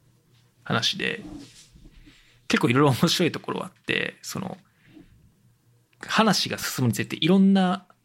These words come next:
いろんな、その、小遣い少ない人たちが出てくんねんけど、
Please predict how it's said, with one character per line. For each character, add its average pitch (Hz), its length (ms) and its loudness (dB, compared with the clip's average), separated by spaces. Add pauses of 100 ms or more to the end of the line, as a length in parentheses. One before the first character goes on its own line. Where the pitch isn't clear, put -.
(140)
い 160 100 -2
ろ 185 120 6
ん 185 140 4
な、 175 320 0
そ - 160 -6
の、 139 300 -2 (280)
小 - 160 -2 (120)
遣 131 160 2
い - 20 -6
少 - 220 0
な 110 100 4
い 104 80 0
人 113 300 -2
た 117 160 -6
ち - 120 -2
が - 60 -14
出 120 80 -8
て 123 100 -4
く - 100 -8
ん - 40 -4
ね - 80 -6
ん - 40 -18
け - 100 -8
ど、 - 340 -10